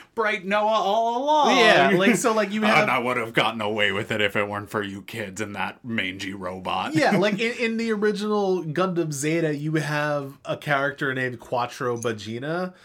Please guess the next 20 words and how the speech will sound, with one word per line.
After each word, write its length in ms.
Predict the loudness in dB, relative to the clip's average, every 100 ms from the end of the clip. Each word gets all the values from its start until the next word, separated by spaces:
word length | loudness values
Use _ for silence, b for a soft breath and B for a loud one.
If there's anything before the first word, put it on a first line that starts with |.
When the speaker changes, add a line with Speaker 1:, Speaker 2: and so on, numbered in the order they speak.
| B B
Speaker 2:
who 200 | 0 4
is 180 | 2 2
literally 680 | 0 2 4 4 2 0
just, 580 | -2 0 2 2 -2 -10 B B B -20 -20 -20 -16 2
just 260 | 4 4
literally 480 | 2 4 4 2 2
just 320 | 2 2 0
Char 340 | -4 0 4 4
Aznable, 680 | 2 0 0 0 2 0 2
but 160 | 0
instead 340 | 0 -2 -2 -2
of 120 | 0
wearing 260 | 0 0 0
a 60 |
mask, 340 | -2 -2 -2 -4
he 80 |
wears 260 | -4 -2 -2
sunglasses. 600 | -6 -8 -10 -14 -14 -12
Speaker 1:
I'm 80 | -8
sorry, 320 | -4 -4 -4